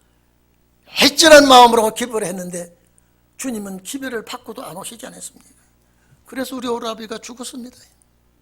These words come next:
오늘 여러분, 오라비가 죽고 난 다음에 이 자매는 정말로 좌절과 실망은요, 말할 수가 없습니다.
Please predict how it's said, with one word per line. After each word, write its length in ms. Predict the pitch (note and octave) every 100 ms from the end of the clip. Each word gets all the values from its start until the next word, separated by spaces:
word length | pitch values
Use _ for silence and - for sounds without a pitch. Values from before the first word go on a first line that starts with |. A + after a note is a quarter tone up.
| _ _ _ _ _ -
오늘 220 | G3 F3
여러분, 340 | E3+ D3+ C#3+ _ _ _ _ _ _ _ _ _ _ _ _ _ _ _ _ _ _ _ _ _ _ _ _ _ _ - _ _ _ _ _ _ _ _ -
오라비가 680 | D#4 D#4+ C4+ C4+ A#3+ A#3
죽고 440 | - B3+ _ - A#3
난 200 | G#3+ G3
다음에 540 | F3+ F3 E3+ E3 F3+ _ _ _ _ _ _ -
이 320 | B3 A#3+ A#3 A3+
자매는 580 | F#3 G3 F3+ F3+ E3+ _ _ _ _ _ _ _ _ _ _ _ _
정말로 760 | - F#3 A#3+ C4 C4+ C4+ C#4 C4+
좌절과 880 | - E3 F#3 G3+ G#3+ A#3 A3+ A#3 A3+
실망은요, 840 | - D#4 E4 D4 A3+ F3+ D#3 C3+ _ _ _ _ _ _ _ _ _ _ _ _ _ _ _
말할 320 | D#3 E3+ G3+
수가 220 | G3+ A#3
없습니다. 440 | F#3 - C#3+ C#3